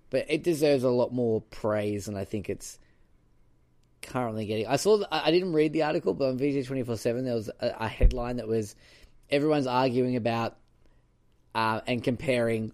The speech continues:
Overwatch and Lawbreakers, but I'm too busy having fun with it." And I was like, "That's pretty much it." You could compare them both, but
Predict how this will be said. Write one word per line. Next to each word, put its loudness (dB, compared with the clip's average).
Overwatch 2
and -2
Lawbreakers, -2
but -4
I'm -2
too -2
busy -6
having -6
fun -6
with -4
it." 0
And -4
I 0
was -2
like, -2
"That's -4
pretty -2
much -2
it." 0
You -4
could -2
compare 0
them 0
both, 0
but -2